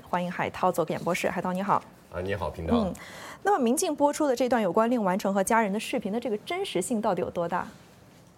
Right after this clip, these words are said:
Speaker 2: 从他这个五分钟的视频来看呢，就是有两个人影，但是也比较清楚了。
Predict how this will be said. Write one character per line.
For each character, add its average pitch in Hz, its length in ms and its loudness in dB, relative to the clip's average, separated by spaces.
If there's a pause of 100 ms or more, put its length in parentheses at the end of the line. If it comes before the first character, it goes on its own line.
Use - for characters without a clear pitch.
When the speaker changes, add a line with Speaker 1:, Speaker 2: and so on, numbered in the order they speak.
(160)
Speaker 2:
从 165 240 2
他 175 160 2
这 139 240 2
个 80 500 2 (120)
五 98 100 -2
分 156 160 2
钟 165 160 2
的 120 80 2
视 - 220 -4
频 113 240 2
来 76 160 2
看 80 320 -2
呢， 67 260 -8
就 95 160 -4
是 82 280 -2 (360)
有 127 160 6
两 98 160 6
个 95 80 4
人 85 180 4
影， 76 240 0 (140)
但 87 140 0
是 76 420 -2
也 87 100 -2
比 85 140 0
较 87 100 2
清 147 280 0
楚 - 160 -6
了。 65 200 -6